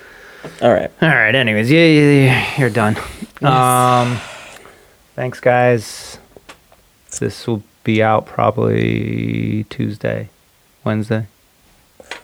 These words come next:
Speaker 1: Why do you have to even
Speaker 2: Well,
Speaker 1: say
Speaker 2: because
Speaker 1: that?
Speaker 2: we need to start doing that because we talk about things like Sunday and then, like,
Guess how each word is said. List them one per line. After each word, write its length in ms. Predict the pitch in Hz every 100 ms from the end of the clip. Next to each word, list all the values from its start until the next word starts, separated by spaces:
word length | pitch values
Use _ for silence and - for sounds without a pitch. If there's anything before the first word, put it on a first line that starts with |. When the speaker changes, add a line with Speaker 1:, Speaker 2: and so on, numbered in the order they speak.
| _
Speaker 1:
Why 100 | 139
do 60 | 135
you 60 |
have 180 | 139 -
to 60 | 139
even 100 | 131
Speaker 2:
Well, 100 | 165
Speaker 1:
say 40 |
Speaker 2:
because 340 | 196 240 226
Speaker 1:
that? 60 | 175
Speaker 2:
we 120 | 165
need 160 | 190 220
to 60 | 208
start 260 | 190 151
doing 240 | 151 156 123
that 140 | 101
because 300 | 120 113 120
we 220 | 117 147 160
talk 300 | 160 151 139
about 320 | 135 123 -
things 300 | 123 120 107
like 160 | 104 -
Sunday 400 | 139 139 107 104
and 100 | 107
then, 140 | 107
like, 400 | 110 107 104